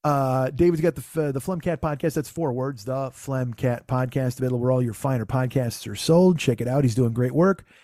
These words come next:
And I think you can still hire him to do artwork. You gotta check with him, though. Facebook dot com slash David Mex Hernandez. And, uh, and of course, our great friends at the Paranoid Strain, Fearful Jesuit,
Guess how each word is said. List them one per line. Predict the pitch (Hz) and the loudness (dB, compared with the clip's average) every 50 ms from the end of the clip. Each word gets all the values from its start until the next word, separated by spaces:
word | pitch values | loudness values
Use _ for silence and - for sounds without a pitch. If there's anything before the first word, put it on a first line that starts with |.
| _ _ | _ _
And | - 147 | -2 -2
I | 170 | -2
think | 180 381 359 - | -2 -4 -6 -8
you | 339 | -8
can | 302 214 | -8 -8
still | - - 240 233 | -6 -4 -2 0
hire | 175 196 220 208 | 0 0 0 2
him | 196 175 | 2 2
to | 156 | 2
do | 139 135 | 4 4
artwork. | 135 156 - 208 160 151 160 147 143 | 4 2 0 0 0 0 -2 -2 -4
You | 143 | -4
gotta | 165 160 131 | -4 -4 -2
check | - - 165 - | -2 -4 -4 -2
with | 135 123 | -2 -2
him, | 180 180 147 | -2 -2 0
though. | 123 123 123 123 - _ - _ _ _ _ | -2 -2 -2 -4 -6 _ -18 _ _ _ _
Facebook | - 160 147 - - 139 - | -2 0 0 0 -2 -4 -4
dot | 131 120 - | -4 -4 -4
com | - 127 120 117 | -4 -6 -6 -4
slash | - 120 110 107 | -4 -4 -4 -4
David | - - 127 113 110 | -4 -4 -4 -4 -4
Mex | 110 113 110 - | -6 -8 -8 -10
Hernandez. | - 113 117 113 110 117 117 120 - - _ _ _ _ _ _ - | -10 -10 -10 -8 -6 -6 -6 -6 -8 -14 _ _ _ _ _ _ -6
And, | 131 135 131 127 | -2 0 0 2
uh, | 127 127 - | 0 0 2
and | 247 | 2
of | 302 - | 2 4
course, | 254 294 285 208 | 4 4 4 2
our | 226 202 | 2 2
great | 180 220 220 214 | 2 2 2 2
friends | - 233 208 | 0 -2 -2
at | 185 160 | -4 -4
the | - | -4
Paranoid | - 196 208 196 185 165 139 | -2 -2 0 0 0 0 -2
Strain, | - - 196 190 196 185 170 175 165 | -4 -6 -6 -6 -4 -4 -4 -6 -6
Fearful | - 180 180 160 151 | -6 -6 -4 -4 0
Jesuit, | 131 151 185 175 135 135 139 147 | 0 0 0 2 2 0 0 0